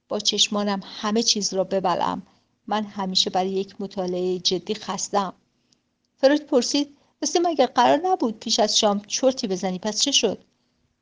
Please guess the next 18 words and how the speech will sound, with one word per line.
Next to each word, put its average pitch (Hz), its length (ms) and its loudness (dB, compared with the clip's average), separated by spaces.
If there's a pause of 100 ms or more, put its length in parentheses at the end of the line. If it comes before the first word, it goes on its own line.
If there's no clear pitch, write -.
(1500)
«کار 330 180 6
دیگر 285 320 6
از 269 160 8
چرت 220 240 4
زدن 233 340 4
گذشته 202 460 6
است. 208 380 0
بیش 247 180 4
از 196 120 4
آن 196 80 2
خسته‌ام 190 460 2
که - 120 -4
به 185 120 -2
خواب 190 260 -2
بروم. 190 460 -4 (260)
آن 220 100 -2
کابوس 208 420 -2
تکراری 202 840 -4